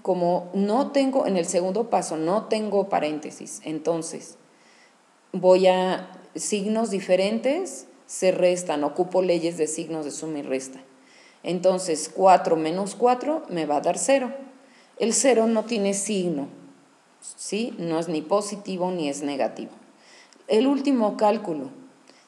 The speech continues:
que sería menos cuatro, y es igual a menos cuatro más cuatro por más dos, que es nuestro último renglón. Entonces, el segundo paso sería y igual a menos cuatro,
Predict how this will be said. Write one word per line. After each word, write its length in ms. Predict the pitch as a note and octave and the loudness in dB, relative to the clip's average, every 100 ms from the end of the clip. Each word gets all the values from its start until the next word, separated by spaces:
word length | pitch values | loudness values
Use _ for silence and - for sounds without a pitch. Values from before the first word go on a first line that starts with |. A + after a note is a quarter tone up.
| _ | _
que 120 | - F3 | -2 0
sería 560 | G3 F#3 G3 E3+ C#3 - - - _ - | 2 0 0 -2 -4 -10 -20 -20 _ -4
menos 400 | A3+ A3+ B3+ A#3+ | 0 0 0 -4
cuatro, 460 | B3 F#3 E3+ F#3 F3+ | 4 6 6 4 -2
y 80 | F#3+ | 2
es 300 | G3+ A3 A3+ | 4 4 0
igual 260 | A3+ F3+ E3+ | 0 2 2
a 40 | |
menos 360 | F3+ F#3+ A3+ A3+ | 0 -2 -4 -4
cuatro 680 | - E3+ D#3 C3+ F3 A3 - | 2 4 4 2 2 0 -6
más 380 | F#3+ F#3 G#3+ - - | -4 -4 -4 -8 0
cuatro 640 | F#3 F3 D3 D#3 G3+ D4+ - - - _ _ _ _ | 4 6 4 0 -2 -6 -12 -20 -20 _ _ _ _
por 540 | A#3 A3+ C4 C4 - - - | 6 8 8 2 -6 -12 -8
más 440 | F#3 F#3+ F3+ F3 | -2 0 -2 2
dos, 460 | F3 F3+ F3 - - - - | 6 6 4 -6 -14 -20 -6
que 240 | F#3+ F3+ F#3 | 0 2 0
es 140 | F#3 | -2
nuestro 440 | F#3+ F#3 F3+ E3+ | -4 -4 0 2
último 460 | F3 A3 G3+ A#3 A3 | 2 0 -2 -2 -2
renglón. 540 | G#3 E3+ D3+ C#3 C3+ - - - - _ _ - _ | -2 -2 0 0 -2 -6 -16 -20 -20 _ _ -20 _
Entonces, 800 | - G3+ G3+ G3 F#3+ E3 C#3 - - - - _ _ _ - | -4 -2 0 0 0 -4 -4 -10 -18 -20 -20 _ _ _ -2
el 140 | F#3 | 0
segundo 540 | F#3 F#3 G#3+ A#3+ C4 | 0 0 0 2 2
paso 280 | B3+ A#3 A3+ | 2 0 -2
sería 360 | A3 G3+ G3+ F#3 | -2 0 4 4
y 160 | F#3 | 6
igual 400 | F3+ E3+ E3 C#3+ | 2 2 2 2
a 40 | D3+ | 2
menos 400 | F#3+ A#3 C4 - | 0 -2 -2 -2
cuatro, 580 | C4 G#3 E3+ F3 C4 | 4 4 4 0 -2